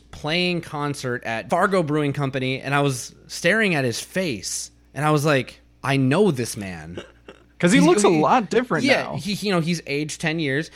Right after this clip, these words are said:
Speaker 1: He's got a full beard and a cowboy hat on, and I was like, "I, Chase, Chase." And then I was like, "Oh, that's that Chase Rice guy. He, yeah, he's the one who, uh, played on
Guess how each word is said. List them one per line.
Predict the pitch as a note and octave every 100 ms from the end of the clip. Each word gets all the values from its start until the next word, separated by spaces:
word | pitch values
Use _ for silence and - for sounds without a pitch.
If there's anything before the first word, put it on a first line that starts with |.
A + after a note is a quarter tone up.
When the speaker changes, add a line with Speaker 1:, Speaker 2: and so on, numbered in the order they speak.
| -
Speaker 1:
He's | E3+
got | C#3 C#3+
a |
full | C3 - F#3 F#3
beard | F3 D#3+ D#3+ D#3
and | C#3
a |
cowboy | - D3+ C#3+ C3+ C3+
hat | C3 B2+ B2
on, | A2+ A2+ A#2+ C3 - - - _ -
and | D#3+
I |
was | D#3
like, | D3 -
"I, | D3 - - C3
Chase, | - D#3 B2 - - - - _
Chase." | - F#3+ B2+ - - - - - -
And | D3+
then | F#3+
I |
was | F#3
like, | F3 D#3 - -
"Oh, | B3 C#4+ F#3 G#2+ - - _
that's | G#3 A#3
that | - G3+ E3
Chase | - G3 -
Rice | F#3+ F#3
guy. | - F3
He, | F3 F#3 G3
yeah, | A#3 A#3+
he's | F3+ A3 F#3
the |
one | G#3+ G#3+
who, | G3+ G3+
uh, | F#3 F3
played | - F3 E3 F3
on | F3 F3+ F3+ E3+